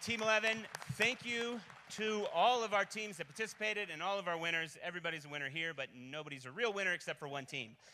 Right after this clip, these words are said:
Um, so hopefully we'll pull up a live poll. There it is.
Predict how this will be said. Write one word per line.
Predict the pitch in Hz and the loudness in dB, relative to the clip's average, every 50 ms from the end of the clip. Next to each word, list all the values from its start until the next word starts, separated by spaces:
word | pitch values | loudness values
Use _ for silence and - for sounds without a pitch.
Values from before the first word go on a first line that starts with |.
| - - - | -18 -8 0
Um, | 139 160 160 165 160 156 156 165 - | 2 2 4 4 2 -2 -6 -16 -16
so | - - - 220 233 202 170 147 151 202 214 - - _ _ _ _ _ _ - | -14 -8 -2 2 4 4 4 4 2 0 -4 -8 -14 _ _ _ _ _ _ -4
hopefully | - 196 196 - 190 180 | -4 -4 -4 -4 -6 -6
we'll | 175 170 | -6 -6
pull | - - 202 196 | -6 -6 -2 0
up | 190 185 175 - - | 2 2 0 0 -2
a | 139 143 | -2 -2
live | 139 147 156 170 180 170 - | 0 2 2 2 2 0 0
poll. | 185 190 190 | -2 0 2
There | 185 220 233 | 4 6 6
it | 226 226 | 8 8
is. | 208 160 131 110 - - - | 6 4 4 0 -6 -16 -18